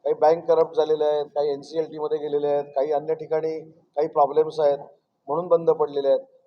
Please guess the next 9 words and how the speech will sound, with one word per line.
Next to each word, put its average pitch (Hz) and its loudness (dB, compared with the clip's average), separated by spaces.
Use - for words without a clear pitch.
आता 175 2
बंद 156 0
पडलेल्या 175 4
उद्योगांची 165 0
जबाबदारी 160 2
जर 170 -6
शासनाने 160 -4
घ्यायला 147 0
लागली 135 -2